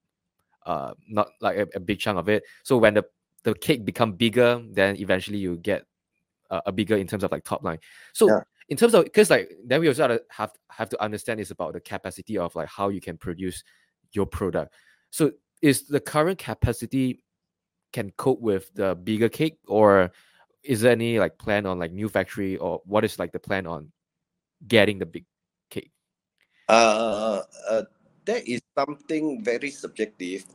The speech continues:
Speaker 2: uh,
Speaker 1: Mm-hmm.
Speaker 2: because based on the present, uh, uh,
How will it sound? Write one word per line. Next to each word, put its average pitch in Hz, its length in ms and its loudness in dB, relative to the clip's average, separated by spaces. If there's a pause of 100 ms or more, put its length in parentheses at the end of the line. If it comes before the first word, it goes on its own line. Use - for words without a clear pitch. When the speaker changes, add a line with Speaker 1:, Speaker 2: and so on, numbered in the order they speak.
(100)
Speaker 2:
uh, 107 40 0
Speaker 1:
Mm-hmm. 101 260 4
Speaker 2:
because 151 240 2 (520)
based 190 280 4
on 127 160 2
the 104 180 2 (120)
present, 143 640 2
uh, 90 40 -10
uh, 87 1120 -6